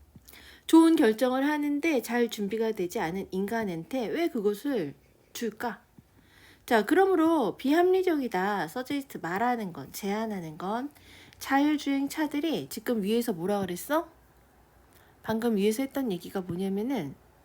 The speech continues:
어, 사회는 지금 뺏어, 뺏는다 그랬죠. 자율주행 차량으로부터 차가 윤리적 결정을 할 수 없어 라는 이유로 자율주행 차량한테 결정을 뺏어서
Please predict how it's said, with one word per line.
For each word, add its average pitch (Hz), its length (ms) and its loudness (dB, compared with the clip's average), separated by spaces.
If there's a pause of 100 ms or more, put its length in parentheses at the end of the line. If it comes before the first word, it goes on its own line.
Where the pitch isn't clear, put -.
(580)
어, 220 160 0
사회는 381 580 4
지금 240 300 -2
뺏어, 415 400 4
뺏는다 403 400 2
그랬죠. 175 480 -4
자율주행 220 840 0
차량으로부터 277 1200 -2
차가 339 600 0
윤리적 220 440 -2
결정을 190 480 -6
할 294 120 -4
수 - 140 -8
없어 - 480 -8 (380)
라는 277 420 0
이유로 233 440 0
자율주행 190 760 -2
차량한테 254 680 -4
결정을 175 520 -8
뺏어서 262 640 -2